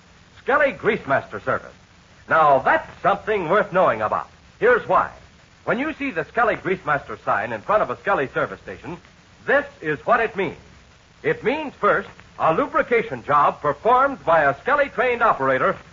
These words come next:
who really knows his job. Second, it means lubrication of every part of your car according to the Greasemaster check chart, with exactly the proper kind of lubricant at every point.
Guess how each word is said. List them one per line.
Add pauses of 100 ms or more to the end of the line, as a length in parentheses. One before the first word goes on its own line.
(120)
who
really
knows
his (120)
job. (560)
Second, (240)
it
means
lubrication
of
every
part
of
your
car (300)
according
to
the
Greasemaster
check
chart, (480)
with
exactly
the
proper
kind
of
lubricant (280)
at
every
point.